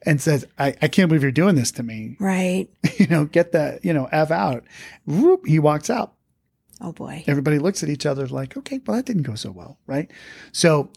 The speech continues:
Speaker 1: what can happen is you get a demonstration person that's so bad
Speaker 2: Mm.
Speaker 1: that every time they start saying something new, they, their mouth opens, it just gets worse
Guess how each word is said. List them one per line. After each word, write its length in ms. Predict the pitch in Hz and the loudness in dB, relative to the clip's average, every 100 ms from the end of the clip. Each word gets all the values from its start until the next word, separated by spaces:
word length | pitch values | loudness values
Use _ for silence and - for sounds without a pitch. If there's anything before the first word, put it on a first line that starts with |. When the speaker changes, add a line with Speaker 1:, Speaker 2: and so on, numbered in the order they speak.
| _ | _
Speaker 1:
what 260 | - 156 151 | 0 0 2
can 220 | - 202 | 4 6
happen 340 | 175 190 196 151 | 6 4 2 2
is 140 | 123 | 2
you 80 | 143 | 0
get 220 | 147 151 139 | 0 0 0
a 120 | 139 | -4
demonstration 600 | 131 151 160 156 139 151 | -2 -2 -2 -2 -4 -4
person 340 | 135 135 139 131 | -4 -4 -2 -4
that's 200 | 113 - | -2 0
so 360 | - 147 147 | 2 4 2
bad 560 | 135 127 113 113 135 180 | 2 -2 -2 0 0 0
Speaker 2:
Mm. 640 | 190 190 196 190 185 165 | 0 0 0 0 -2 0
Speaker 1:
that 180 | 160 139 | 0 2
every 280 | - 190 214 | 0 4 2
time 480 | 156 143 165 165 160 - | 4 4 4 4 2 0
they 340 | 143 147 127 _ _ | 2 2 0 _ _
start 400 | - - 156 - | 0 2 2 0
saying 360 | - - 151 165 | 0 4 4 4
something 440 | 151 156 139 131 | 4 2 2 0
new, 220 | 120 139 175 | 2 2 2
they, 200 | 151 113 - | 0 -2 -8
their 100 | 113 | -10
mouth 360 | 107 117 147 175 | -6 0 2 4
opens, 380 | 196 214 208 - | 4 6 4 0
it 100 | - | -6
just 220 | - 123 | -6 -4
gets 200 | - 107 | -6 -4
worse 360 | 123 151 175 | 2 2 2